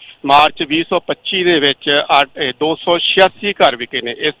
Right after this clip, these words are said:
ਸਾਲ ਦੋ ਸੌ ਛਿਆਸੀ ਘਰ ਵਿਕੇ ਨੇ। ਪਿਛਲੇ ਸਾਲ ਨਾਲ ਕੰਪੇਅਰ ਕਰੀਏ, ਮਾਰਚ ਮਹੀਨੇ 'ਚ ਵਿਕੇ ਸੀ ਪੰਜ ਸੌ ਚੌਦਾਂ ਘਰ, ਤੇ ਪੰਜ ਸੌ ਚੌਦਾਂ ਤੋਂ ਘਰ ਘੱਟ ਕੇ ਦੋ ਸੌ ਸਿਰਫ ਛਿਆਸੀ ਵਿਕੇ ਨੇ।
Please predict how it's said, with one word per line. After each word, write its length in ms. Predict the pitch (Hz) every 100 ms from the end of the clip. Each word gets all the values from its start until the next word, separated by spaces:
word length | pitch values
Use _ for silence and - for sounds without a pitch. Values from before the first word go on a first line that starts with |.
| 156
ਸਾਲ 200 | 147 143
ਦੋ 140 | 135
ਸੌ 160 | - 139
ਛਿਆਸੀ 400 | 139 127 - 160
ਘਰ 220 | 160 139
ਵਿਕੇ 260 | 143 160
ਨੇ। 120 | 147 147 - _ - _ _
ਪਿਛਲੇ 400 | 208 - 240 254 208
ਸਾਲ 200 | 175 175
ਨਾਲ 180 | 160 160
ਕੰਪੇਅਰ 340 | 147 143 151
ਕਰੀਏ, 300 | 147 147 160
ਮਾਰਚ 380 | 147 127 127 143
ਮਹੀਨੇ 240 | 139 123
'ਚ 100 | 127
ਵਿਕੇ 200 | 123 127
ਸੀ 160 | 131 151 -
ਪੰਜ 200 | 127 120 -
ਸੌ 140 | 143 -
ਚੌਦਾਂ 400 | 131 131 151 147
ਘਰ, 260 | 151 139 135 - - _
ਤੇ 60 | -
ਪੰਜ 200 | 143 147
ਸੌ 180 | - 175
ਚੌਦਾਂ 460 | - 151 143 156 156
ਤੋਂ 160 | 156
ਘਰ 480 | - 151 131 135 139 151
ਘੱਟ 140 | 127 -
ਕੇ 160 | 139
ਦੋ 160 | 131 120
ਸੌ 180 | - 131
ਸਿਰਫ 240 | 135 147
ਛਿਆਸੀ 460 | - 135 117 - 131
ਵਿਕੇ 260 | 127 143
ਨੇ। 160 | 147